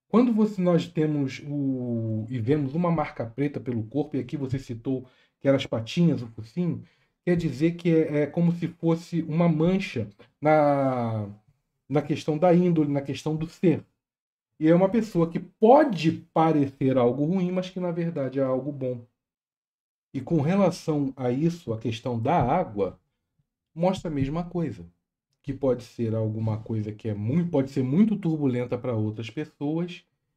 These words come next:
mas que pra você é uma questão calma. A tanto é que a partir do, dessa questão, dessa vi-, dessa visão, você falou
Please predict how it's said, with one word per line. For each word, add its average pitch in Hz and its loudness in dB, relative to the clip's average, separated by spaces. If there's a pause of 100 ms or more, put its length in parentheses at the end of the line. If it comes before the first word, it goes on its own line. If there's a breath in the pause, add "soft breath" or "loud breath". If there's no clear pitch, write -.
mas 190 -4
que - -12
pra 175 -4
você 160 -6
é 135 -2
uma 135 -4
questão 120 -10 (240)
calma. 110 -6 (340)
A 113 -6
tanto 113 -4
é 120 -2
que 160 -8
a 143 -4
partir 120 -8
do, 113 -6 (460)
dessa 135 -2
questão, 165 -6
dessa 139 -4
vi-, 156 -6
dessa 160 4
visão, 151 -4 (260)
você 147 -8
falou 135 -2